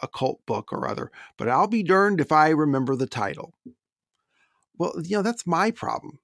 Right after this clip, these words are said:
Boankaj. I see the references to this second wife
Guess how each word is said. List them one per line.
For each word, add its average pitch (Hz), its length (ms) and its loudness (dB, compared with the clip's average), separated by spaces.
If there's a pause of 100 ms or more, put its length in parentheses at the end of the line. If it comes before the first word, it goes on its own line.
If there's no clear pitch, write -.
(140)
Boankaj. - 580 -6
I 180 120 2
see 226 220 -2
the 185 100 0
references 139 640 -2 (140)
to 127 180 -4
this 117 240 -6
second 131 500 -6
wife 127 520 -2